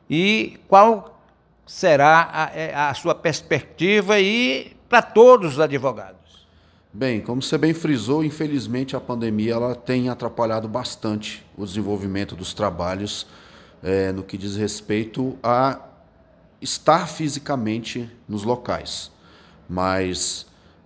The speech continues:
Speaker 2: é, isso não pode ser uma desculpa pra gente quedar-se inerte diante das necessidades da advocacia, em primeiro lugar, que é o principal,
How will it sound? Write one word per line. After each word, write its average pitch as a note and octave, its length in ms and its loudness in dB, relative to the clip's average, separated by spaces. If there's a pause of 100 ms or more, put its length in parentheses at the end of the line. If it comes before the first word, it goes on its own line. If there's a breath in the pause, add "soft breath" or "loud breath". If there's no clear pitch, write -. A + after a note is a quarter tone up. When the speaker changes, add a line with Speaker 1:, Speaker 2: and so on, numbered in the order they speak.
Speaker 2:
é, F2+ 800 -2
isso A2 240 -4
não B2+ 100 2
pode B2 240 0
ser - 80 -4
uma C3+ 160 0
desculpa C#3 480 -2
pra D3 160 -2
gente C#3 260 -4
quedar-se A#2+ 540 -2
inerte G#2+ 420 -4
diante G#2+ 320 -4
das A2 140 -4
necessidades G#2 680 -4
da F#2+ 120 -2
advocacia, A2+ 600 -4
em E3 40 -2
primeiro A#2+ 340 -2
lugar, G2 400 -6
que G2+ 160 -10
é F#2+ 240 -8 (260 soft breath)
o E2 60 -16
principal, F#2+ 920 -6